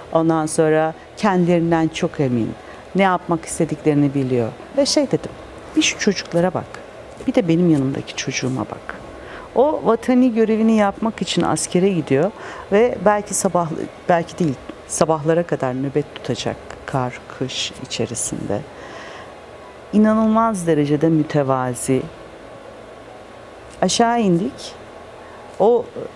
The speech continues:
kendinden emin, e, ve ne yapmak istediğini bilen çocuklar benim öğrencilerimmiş. İşte orada tanışınca grup birden, e, etrafıma aldı. Hala Mustafa'yla ara ara görüşüyoruz.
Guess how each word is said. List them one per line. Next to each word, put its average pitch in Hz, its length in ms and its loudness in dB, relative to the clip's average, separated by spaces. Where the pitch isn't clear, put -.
kendinden 208 600 4
emin, 170 440 4
e, 156 80 4
ve 175 240 4
ne 196 60 4
yapmak 202 360 2
istediğini 160 440 2
bilen 156 220 4
çocuklar 185 440 0
benim 190 200 4
öğrencilerimmiş. 151 1120 2
İşte - 420 2
orada 165 500 4
tanışınca 175 680 2
grup 180 400 0
birden, 147 440 2
e, 139 300 2
etrafıma 143 720 0
aldı. 123 340 0
Hala 277 580 4
Mustafa'yla 254 760 2
ara 190 180 6
ara 196 180 2
görüşüyoruz. 170 800 2